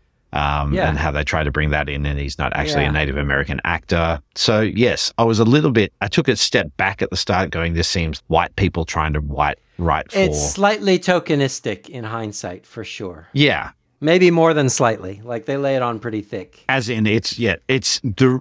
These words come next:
Speaker 1: representation of pure
Speaker 2: Never seen before, never
Speaker 1: Never
Speaker 2: seen
Speaker 1: seen again.
Speaker 2: again.
Speaker 1: That is the
Speaker 2: And
Speaker 1: definition
Speaker 2: the
Speaker 1: of
Speaker 2: plot of the
Speaker 1: token.
Speaker 2: episode just happens to have to do with recognizing Native American culture.
Speaker 1: And for the only time a Native American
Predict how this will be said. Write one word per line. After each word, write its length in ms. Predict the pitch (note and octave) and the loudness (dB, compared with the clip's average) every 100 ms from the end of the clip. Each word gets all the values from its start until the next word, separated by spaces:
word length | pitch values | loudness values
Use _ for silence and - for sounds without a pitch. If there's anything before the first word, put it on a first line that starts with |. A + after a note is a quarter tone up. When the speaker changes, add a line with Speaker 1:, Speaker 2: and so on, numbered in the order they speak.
| - | -4
Speaker 1:
representation 920 | C3+ B2 A#2 A#2+ G#2+ F#2+ G#2 F#2+ F#2+ | 0 2 2 2 2 2 0 0 -2
of 100 | E2+ | -4
pure 100 | - | 0
Speaker 2:
Never 240 | D#3 G3 G#3 | 2 2 2
seen 260 | G#3+ G#3+ | 2 2
before, 560 | G#3+ G3+ G3+ F3+ F3 F3 | 2 4 6 6 4 2
never 320 | D3+ D#3 D#3 | 4 4 6
Speaker 1:
Never 140 | C#3 C3 | 4 4
Speaker 2:
seen 80 | |
Speaker 1:
seen 140 | D#3+ C#3+ | 2 2
again. 220 | C3 D3+ | 0 0
Speaker 2:
again. 220 | C3 C3 C#3 | 0 0 2
Speaker 1:
That 180 | B2+ B2 | 2 4
is 100 | B2+ | 4
the 80 | |
Speaker 2:
And 180 | D3 C#3+ | 4 4
Speaker 1:
definition 440 | C#3 C3 C#3+ C3+ A#2 | 4 4 4 4 2
Speaker 2:
the 60 | |
Speaker 1:
of 20 | |
Speaker 2:
plot 220 | D#3+ G3+ G#3 | 4 4 4
of 80 | |
the 80 | F3+ | 4
Speaker 1:
token. 80 | F3+ | 4
Speaker 2:
episode 400 | E3+ D#3 E3 C#3+ | 4 4 4 4
just 320 | - F#3 G3 | 2 2 2
happens 640 | C#3+ D#3 E3 E3 C3 B2 - | 0 2 4 2 2 0 -2
to 100 | A#2+ | 0
have 260 | B2 B2 | 0 -2
to 100 | - | -6
do 360 | A2 A#2+ G#2+ G2+ | -2 0 0 0
with 380 | G#2 G2+ G2 - - - - _ | -2 -4 -8 -18 -20 -20 -20 _
recognizing 800 | A#2+ C3 C#3 B2+ B2 A2+ A#2+ A#2 | 0 0 0 2 4 4 2 4
Native 260 | A#2 A2 | 2 2
American 520 | G#2+ G#2+ G#2 G2+ G#2 F#2+ | 0 -2 -4 -4 -8 -8
culture. 600 | G#2+ G2 - F#2 E2+ F#2 | -8 -10 -10 -14 -14 -4
Speaker 1:
And 380 | B2+ B2 A#2 A2+ | 0 2 2 0
for 140 | - A2 | 2 2
the 180 | A2 - | 2 2
only 360 | A#2 B2 A2 G#2 | 2 2 2 2
time 460 | - F#2 F2 F2+ - | 2 0 0 -4 -6
a 100 | G2 | -4
Native 300 | F#2+ F#2 E2+ | -2 -2 -4
American 720 | F2 F2 E2+ E2+ F#2 F2 F#2+ | -4 0 0 0 -2 -4 -8